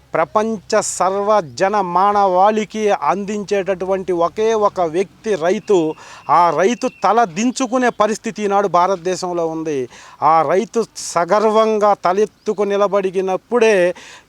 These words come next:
ఈ దేశ సంస్కృతి ప్రపంచవ్యాప్తమై అన్నదాత అనేవాడి విలువ, భారతదేశపు రైతు విలువ ప్రపంచానికి చెప్పాల్సిన బాధ్యత కేంద్ర రాష్ట్ర ప్రభుత్వాల మీద ఉందన్నది నిజమని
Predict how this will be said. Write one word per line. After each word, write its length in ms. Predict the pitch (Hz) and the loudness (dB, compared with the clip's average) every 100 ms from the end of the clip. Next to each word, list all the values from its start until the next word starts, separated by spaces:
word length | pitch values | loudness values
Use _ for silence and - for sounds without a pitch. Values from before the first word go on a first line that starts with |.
| _ | _
ఈ 200 | 135 175 | -10 -8
దేశ 440 | 131 98 156 196 214 170 139 151 _ _ - | -10 -6 -4 -2 0 0 -2 -6 _ _ -18
సంస్కృతి 960 | - 165 214 - 202 190 170 143 147 _ _ _ - | -6 -4 -4 -10 -10 -8 -6 -6 -10 _ _ _ -6
ప్రపంచవ్యాప్తమై 1400 | 151 - 220 226 - 185 170 180 _ 175 165 214 226 117 _ _ | -4 -2 -2 -4 -4 0 0 -2 _ -6 -4 -6 -8 -12 _ _
అన్నదాత 840 | 123 175 214 220 175 131 175 196 214 | -6 -4 -2 -2 -2 0 2 2 2
అనేవాడి 840 | 208 202 175 180 175 165 165 160 | 2 0 -2 -2 -2 0 0 -2
విలువ, 580 | 139 135 202 247 226 143 | -8 -6 -2 2 4 2
భారతదేశపు 960 | 113 151 208 214 - 185 190 180 165 160 | 2 2 2 0 -2 -2 -2 -4 -6 -4
రైతు 360 | 147 208 208 | -2 -4 -4
విలువ 280 | 202 196 180 | -8 -4 -4
ప్రపంచానికి 760 | 165 160 - 196 196 190 180 160 | -2 -4 -4 -8 -4 -4 -6 -8
చెప్పాల్సిన 640 | 165 151 165 160 143 151 | -8 -6 -4 -6 -6 -12
బాధ్యత 540 | 123 131 180 175 180 | -4 -2 -2 -4 -8
కేంద్ర 400 | 156 - 180 185 | -8 -4 -4 -2
రాష్ట్ర 480 | 165 151 160 - - | -2 0 -2 -4 -8
ప్రభుత్వాల 840 | 151 156 160 165 _ 160 160 156 | -6 -6 -6 -10 _ -6 -2 -2
మీద 280 | 151 151 147 | -2 -6 -6
ఉందన్నది 1000 | 147 135 151 160 160 175 202 220 226 220 - - - - | -6 -6 -10 -10 -4 -2 -2 -4 0 -2 -4 -20 -20 -8
నిజమని 680 | 160 180 247 262 233 180 | -2 2 2 4 2 0